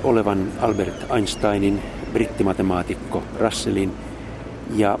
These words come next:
maailman muiden tiedemiesten kuusi vuosikymmentä sitten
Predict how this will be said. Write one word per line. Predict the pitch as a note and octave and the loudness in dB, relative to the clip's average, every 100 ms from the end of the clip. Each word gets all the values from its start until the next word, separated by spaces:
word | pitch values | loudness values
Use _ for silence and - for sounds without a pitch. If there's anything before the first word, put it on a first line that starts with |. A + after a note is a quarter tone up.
| - | 0
maailman | A2 G2+ F#2+ F#2+ - | 2 2 2 0 4
muiden | A#2+ A2+ F#2+ F#2 - | 6 6 6 -2 2
tiedemiesten | A2+ F#2 F2 F2 - F2+ | 4 4 0 -4 -2 -4
kuusi | - A2+ F#2 F2+ | 2 2 4 2
vuosikymmentä | G2 F2+ F#2+ F#2 F2 E2+ F#2+ - - | 0 0 -2 -2 -2 -2 -4 -6 -8
sitten | - A#2 - - G2 | 2 2 2 0 0